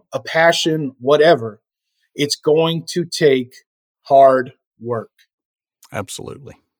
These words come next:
Speaker 1: A lot of
Speaker 2: Absolutely.
Speaker 1: people spend a lot of time talking about what they want to do, and when, when they may do it, that's not gonna get you anywhere.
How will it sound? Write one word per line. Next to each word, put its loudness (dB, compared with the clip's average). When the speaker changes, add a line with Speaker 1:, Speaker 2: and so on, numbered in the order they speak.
Speaker 1:
A 0
lot 4
of 4
Speaker 2:
Absolutely. -2
Speaker 1:
people 0
spend -4
a -6
lot 4
of -2
time -2
talking 0
about -6
what -6
they -2
want 0
to -6
do, -16
and -6
when, 0
when 0
they 0
may 4
do -8
it, -20
that's 4
not 4
gonna 2
get -2
you -4
anywhere. -10